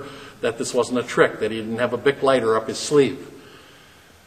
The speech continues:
And he prays this prayer and says, "God, send the fire." And from heaven comes this fire. Woof! And it's such an amazing fire that it burns up the sacrifice and burns up the wood and burns up the altar, the stones,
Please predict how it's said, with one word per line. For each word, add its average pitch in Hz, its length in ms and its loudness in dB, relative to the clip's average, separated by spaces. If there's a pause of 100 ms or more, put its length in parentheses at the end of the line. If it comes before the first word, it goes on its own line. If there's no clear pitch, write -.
(500)
And 131 80 -6
he 139 60 -2
prays 180 480 4
this 175 160 4
prayer 156 360 4
and 120 100 0
says, 131 200 0
"God, 143 320 4
send 156 280 4
the 139 100 2
fire." 123 600 4
And 120 180 -2
from 170 340 2
heaven 131 400 2
comes 139 380 -2
this 123 220 -2
fire. 110 460 4 (100)
Woof! - 840 4 (1080)
And 127 120 0
it's - 160 -2
such 175 360 4
an 147 260 2
amazing 151 1040 6
fire 117 480 4
that 123 160 4
it - 380 -2
burns 180 380 8
up - 140 2
the 160 80 -2
sacrifice 123 680 4
and 110 200 -4
burns 185 460 6
up 180 220 0
the 156 100 4
wood 127 400 2
and 107 240 -6
burns 190 440 8
up 190 220 0
the 185 140 -4
altar, 151 460 4
the 135 140 0
stones, 170 880 4